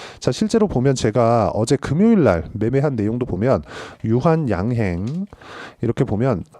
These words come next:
올라가는 구간에서 정확하게 공략한 구간이 있고 상승세는 칠 프로 마감이 됐습니다. 아직 보유 중이고요. 그리고 뭐, 어, 바이오 종목군들 중에 하나 더 있는데 디엔디 파마텍입니다.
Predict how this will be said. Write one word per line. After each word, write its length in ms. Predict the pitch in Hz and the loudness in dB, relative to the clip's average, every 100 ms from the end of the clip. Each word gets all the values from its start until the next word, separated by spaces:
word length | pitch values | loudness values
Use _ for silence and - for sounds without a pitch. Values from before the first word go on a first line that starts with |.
| - | -6
올라가는 480 | 120 165 170 165 143 | 2 2 4 0 2
구간에서 480 | 143 143 143 170 | 2 4 4 2
정확하게 560 | 175 117 127 - 131 139 | 0 0 0 0 0 0
공략한 500 | - 107 127 - 123 | 0 0 0 0 -2
구간이 340 | - 110 113 90 | 0 0 0 -2
있고 380 | - 131 117 85 | 0 4 4 2
상승세는 680 | - 143 139 139 127 135 | -4 -4 -2 -2 0 0
칠 240 | 160 - 202 | -2 -2 -2
프로 240 | - 190 | 0 0
마감이 540 | 110 82 98 113 160 175 - - | 0 0 0 0 -2 -4 -10 -8
됐습니다. 440 | - 101 101 90 87 | -4 -2 -2 -2 -2
아직 180 | - | -2
보유 200 | - 113 | 2 2
중이고요. 600 | 135 120 95 85 85 131 160 - - - | 4 0 0 0 0 0 -4 -12 -20 -12
그리고 340 | - 101 127 - - - | -6 -2 -2 -2 -4 -8
뭐, 460 | 139 160 165 165 160 - - | 2 4 8 8 6 4 -2
어, 160 | 120 120 | -2 0
바이오 280 | 135 190 | 4 4
종목군들 540 | 202 196 185 170 170 165 | 4 2 0 -2 -2 -2
중에 160 | 156 | -2
하나 300 | 151 202 196 | -2 0 0
더 200 | 175 107 | 0 0
있는데 300 | 127 98 104 | 0 0 -2
디엔디 600 | - 127 131 139 165 185 185 | -2 -2 0 0 0 -2 -2
파마텍입니다. 800 | - 185 175 147 95 82 82 | -2 -2 -2 -4 -4 -4 -4